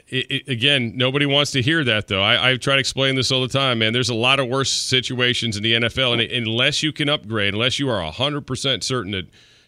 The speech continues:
Trey Lance is your guy and you wanna go that direction, I mean, what are your options? I mean, 'cause you're talking about very expensive,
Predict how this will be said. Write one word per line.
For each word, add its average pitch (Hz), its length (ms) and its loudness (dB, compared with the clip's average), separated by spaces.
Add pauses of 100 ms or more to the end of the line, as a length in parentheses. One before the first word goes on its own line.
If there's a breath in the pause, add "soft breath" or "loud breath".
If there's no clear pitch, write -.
Trey 127 420 0
Lance 131 360 2
is 104 140 -2
your 113 100 -2
guy 107 380 0
and 90 300 -6
you 104 100 -4
wanna 107 160 -2
go 113 140 -2
that 110 180 0
direction, 107 640 -2
I - 20 -4
mean, 95 220 -4
what 107 120 -2
are 120 60 -2
your 113 260 -4
options? 101 520 -6
I - 20 -4
mean, 87 160 -4
'cause 90 140 -4
you're 92 80 -8
talking 110 340 -2
about 98 400 0 (460 soft breath)
very 131 300 0
expensive, 131 800 -2